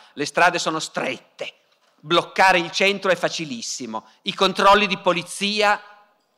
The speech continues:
Siamo nel settantotto, vi ricordate quanti ce n'erano?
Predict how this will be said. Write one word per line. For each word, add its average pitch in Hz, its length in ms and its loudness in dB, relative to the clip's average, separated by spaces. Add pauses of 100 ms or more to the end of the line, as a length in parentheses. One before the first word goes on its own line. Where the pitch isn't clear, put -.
Siamo 120 200 -4
nel 117 120 -4
settantotto, 113 640 -2
vi 101 80 -6
ricordate 101 500 -4
quanti 92 260 -14
ce - 140 -14
n'erano? 87 420 -16